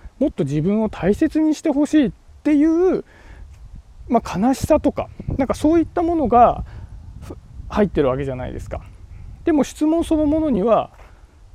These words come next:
質問というか、まあ、その発言そのものは、パッと見質問のように見えると。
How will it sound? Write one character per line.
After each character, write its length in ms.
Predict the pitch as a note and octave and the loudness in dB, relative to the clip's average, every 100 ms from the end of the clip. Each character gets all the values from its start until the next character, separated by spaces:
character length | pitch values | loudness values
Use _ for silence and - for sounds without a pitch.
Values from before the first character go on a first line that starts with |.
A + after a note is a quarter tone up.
| - | -20
質 200 | - B3+ | -6 0
問 160 | A#3+ | 2
と 80 | A3+ | 2
い 20 | A3+ | 0
う 20 | |
か、 100 | D#3 | 0
ま 120 | D3+ | -2
あ、 60 | - | -2
そ 140 | A#3+ | -2
の 60 | B3 | -2
発 280 | A3 - | -4 -2
言 140 | C#4+ D4+ | 0 0
そ 140 | D#4 | 0
の 80 | D4 | 0
も 160 | D4 D4+ | 0 0
の 140 | A3 | 2
は、 280 | E3 C#3+ B2+ - | 4 4 0 -8
パ 120 | F#3+ | -8
ッ 60 | - | 0
と 100 | E4 | 2
見 120 | D4+ | 2
質 240 | - - | 0 0
問 220 | B3+ B3+ | 2 4
の 80 | A#3+ | 2
よ 160 | G3+ G#3 | 2 0
う 60 | |
に 80 | B2+ | -2
見 100 | C3 | -4
え 120 | C#3+ C3+ | -2 -4
る 60 | - | -6
と。 140 | - | -20